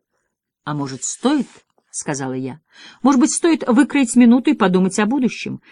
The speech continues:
Нельзя же провести жизнь вот так». Я хотела сказать: «Ничего не делая», но это была бы ошибка.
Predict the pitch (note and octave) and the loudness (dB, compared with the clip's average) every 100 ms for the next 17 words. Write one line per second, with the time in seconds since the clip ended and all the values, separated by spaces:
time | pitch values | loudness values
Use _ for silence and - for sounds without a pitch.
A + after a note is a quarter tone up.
0 | - - E3+ D#3+ F#3+ C4+ D4 C#4+ A3+ - | -20 -6 -4 0 2 0 0 0 0 0
1 | F3+ D#3+ D#3 D#3 D3+ D3+ - C#3 - _ | -2 0 -2 -2 -6 -6 -10 -10 -10 _
2 | _ _ _ _ _ _ _ - E3 F#3+ | _ _ _ _ _ _ _ -10 -4 -2
3 | F#3+ F3+ - F3 F3 F3 F3 - F3 F3+ | 0 -2 -2 0 0 -2 -4 -2 0 0
4 | G3 C4 G3 B2+ B2 _ _ _ _ _ | 0 0 0 -2 -10 _ _ _ _ _
5 | _ - D#3 C3 D3 E3 D#3 E3 G3+ - | _ -10 -8 -6 -4 -2 -2 -2 -4 -6
6 | A3+ - C#3 | -10 -12 -20